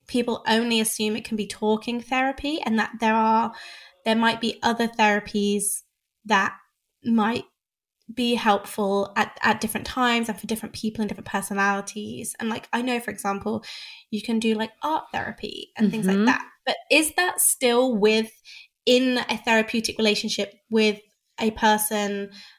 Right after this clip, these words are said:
Speaker 1: um, you know, where there's sort of some sort of guidance and, and oversight there as well?
Speaker 2: Yes. Yes. And that's what makes it different than just kind of engaging in, right? Like, if you make art by yourself, it could be very
Speaker 1: Yeah.
Speaker 2: therapeutic.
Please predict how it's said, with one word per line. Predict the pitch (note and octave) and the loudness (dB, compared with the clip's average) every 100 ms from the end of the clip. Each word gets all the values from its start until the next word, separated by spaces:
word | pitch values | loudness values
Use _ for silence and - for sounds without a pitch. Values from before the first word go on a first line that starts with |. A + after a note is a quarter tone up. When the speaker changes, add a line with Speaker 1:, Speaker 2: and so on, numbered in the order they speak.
| _ - | _ -4
Speaker 1:
um, | G#3+ G3 G3 F#3+ F#3+ F#3+ _ _ _ | 0 2 0 -2 -8 -12 _ _ _
you | A#3 | -2
know, | G#3 G3 | 0 0
where | G3+ G3+ G3+ | 2 4 4
there's | G3+ G3 | 0 -2
sort | - | -4
of | G#3+ | -6
some | G#3+ G3+ | -6 -8
sort | - | -8
of | G#3+ | -8
guidance | - G#3+ G#3+ G3+ G3+ - | 0 2 4 0 -2 -6
and, | G#3 G#3+ | -6 -6
and | G#3+ G#3 | -6 -2
oversight | G#3 G#3 G3+ - - | -4 -2 -4 -4 -4
there | - - | -2 -4
as | - | -4
well? | - C#2+ - - - _ _ _ _ - A3 G3+ | -4 -4 -4 -10 -18 _ _ _ _ -20 -20 -8
Speaker 2:
Yes. | F#3 D3+ - - - - | -2 -2 -4 -14 -14 -4
Yes. | G3 C3+ - | 0 0 0
And | A#3 | 2
that's | A3 G#3 | 2 0
what | G#3 | -6
makes | F#3+ F3 - | -4 -8 -6
it | F3 E3 - | -6 -6 -6
different | E3+ - D#3+ - | -8 -6 -8 -6
than | F3 | -8
just | E3+ E3+ | -6 -10
kind | - F3 F3 | -8 -8 -8
of | F#3 _ - | -12 _ -6
engaging | F#3 F3 E3 G3+ G3+ F3 | -4 0 -2 -2 -6 -6
in, | E3+ F3 F3 - | -6 -8 -12 -8
right? | F3 E3+ | -6 -4
Like, | F#3+ - | -6 -10
if | F3+ | -10
you | G3 | -8
make | F#3 F#3 - | -6 -6 -4
art | F#3+ F3+ - | -2 -2 0
by | |
yourself, | F3+ G3 - D4+ G#3 - | 0 0 4 4 4 -2
it | - | -10
could | G3 | -8
be | F#3 | -6
very | F3 A3 | 0 2
Speaker 1:
Yeah. | G#3 | 2
Speaker 2:
therapeutic. | - E3+ F3 - A3+ F3+ - - - | 2 -2 -4 -6 -4 -2 -4 -8 -18